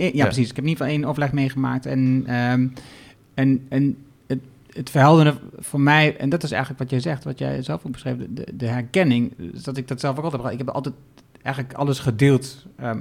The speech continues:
Speaker 1: eh, wat ik doe. En dus, eh, dingen die ik bedenk, daar schrijf ik over, daar v-, ik vertel alles open en eerlijk altijd. En, eh, en dus is een herkenning als je bij zo'n bedrijf komt die ook met jou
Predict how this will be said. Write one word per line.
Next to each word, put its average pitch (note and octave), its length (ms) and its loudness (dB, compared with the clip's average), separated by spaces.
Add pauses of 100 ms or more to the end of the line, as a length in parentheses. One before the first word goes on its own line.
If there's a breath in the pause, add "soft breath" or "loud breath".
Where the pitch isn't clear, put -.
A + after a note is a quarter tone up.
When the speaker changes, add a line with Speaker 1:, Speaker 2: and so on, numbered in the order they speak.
(140)
Speaker 1:
eh, A#2 180 -8
wat A#2 140 -6
ik A2+ 140 -2
doe. G#2+ 300 4
En A2 120 -8
dus, A#2+ 200 -10
eh, - 20 -14 (260)
dingen B2 220 6
die B2 100 6
ik A2+ 60 -4
bedenk, C3 340 6
daar B2 200 -6
schrijf B2 280 -2
ik - 100 -10
over, A2 500 -4
daar G#2 100 -8
v-, - 60 -18 (200)
ik - 220 -10
vertel D3 300 0
alles B2 300 0
open B2+ 340 -2
en A#2 60 0
eerlijk A2+ 220 -4
altijd. D3 580 -2 (600 loud breath)
En, C3 460 6
eh, A#2+ 160 -2
en C3 160 -2
dus C3+ 120 0
is C#3+ 120 -4
een C3+ 160 4
herkenning C3+ 400 4
als B2+ 100 2
je - 60 -10
bij B2+ 80 2
zo'n B2+ 140 2
bedrijf B2+ 220 4
komt B2 280 4
die B2 160 2
ook C3 220 0
met B2 220 0
jou A#2+ 460 2